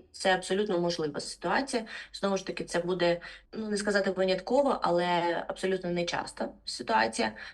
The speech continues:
Е, але так, це може статися. Це не відбувається так, що провінція у вас може щось забрати. Провінція єдине, що може зробити, це відізвати вашу номінацію, але тільки у той момент,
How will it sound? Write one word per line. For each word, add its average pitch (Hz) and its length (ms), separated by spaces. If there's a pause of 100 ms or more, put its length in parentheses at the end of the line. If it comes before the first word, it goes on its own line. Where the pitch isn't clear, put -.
(200)
Е, 165 280 (120)
але 202 200
так, 139 280 (100)
це 190 140
може 151 240
статися. - 460 (260)
Це 233 140
не 233 100
відбувається 185 520
так, 170 180
що 170 120
провінція 170 460
у 156 40
вас 156 200
може 156 200
щось 151 240
забрати. 220 460 (240)
Провінція 226 600 (100)
єдине, 185 380
що 170 140
може 165 200
зробити, 226 380
це 190 160
відізвати 165 540
вашу 147 220
номінацію, 190 600 (100)
але 190 260
тільки 202 460
у 180 120
той 175 200
момент, 180 460